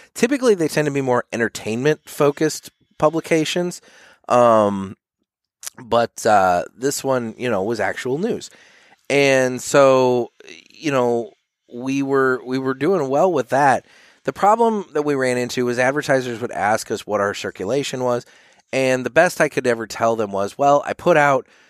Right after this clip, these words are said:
two thousand copies onto the streets, and when I went and picked them all up the next week and put out the next round of two thousand copies, um, I only picked up eight hundred copies, so we had a circulation of twelve hundred." Or I'm, I'm making numbers up, you know, but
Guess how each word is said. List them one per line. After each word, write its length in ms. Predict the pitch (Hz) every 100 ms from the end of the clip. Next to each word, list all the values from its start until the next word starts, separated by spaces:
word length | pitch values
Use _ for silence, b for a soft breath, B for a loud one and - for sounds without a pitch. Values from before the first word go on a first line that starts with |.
| b b _
two 200 | - 170
thousand 360 | 147 135 120 120
copies 520 | 120 123 120 110 101 -
onto 320 | 110 117 113
the 80 | 104
streets, 480 | - - 117 104 -
and 420 | - 104 104 104
when 100 | 104
I 120 | 101
went 180 | 104 123
and 100 | 101
picked 200 | - 113
them 100 | 120
all 180 | 110 107
up 180 | 110 -
the 120 | 101
next 320 | 95 101 -
week 220 | 120 113
and 100 | 95
put 140 | - 113
out 160 | 104
the 80 | 95
next 440 | 92 110 - - - -
round 400 | 101 110 113 95
of 80 | -
two 160 | 113
thousand 320 | 101 98 92
copies, 440 | 85 110 107 90 - B B B B
um, 280 | - 101 98 -
I 100 | 117
only 200 | 117 110
picked 240 | - 104
up 140 | 98 -
eight 180 | 113 -
hundred 300 | 101 92 87
copies, 360 | 92 87 95
so 220 | - 92 87 B B -
we 80 |
had 80 | 107
a 60 | 98
circulation 540 | 113 - 95 92 95
of 80 | 90
twelve 220 | - 87
hundred." 180 | 92 98
Or 340 | 85 113 127
I'm, 180 | - 143
I'm 140 | 117 139
making 300 | 135 - 104
numbers 300 | 90 82 87
up, 160 | 80 -
you 160 | 107
know, 140 | 101 98
but 200 | 107